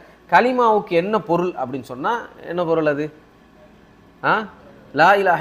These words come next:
இல்லல்லாஹ் முஹம்மது ரசூலுல்லாஹ். அல், அல் கலிமத்து தையிபான்னு சொல்லுவாங்க. அழகான வார்த்தை, தூய்மையான வார்த்தை என்னது?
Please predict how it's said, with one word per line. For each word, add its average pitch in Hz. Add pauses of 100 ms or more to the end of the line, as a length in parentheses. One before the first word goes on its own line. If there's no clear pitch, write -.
இல்லல்லாஹ் 160
முஹம்மது 143
ரசூலுல்லாஹ். 113
அல், 143
அல் 139
கலிமத்து 185 (120)
தையிபான்னு 160
சொல்லுவாங்க. 120
அழகான 226
வார்த்தை, 143 (500)
தூய்மையான 226
வார்த்தை 180
என்னது? 175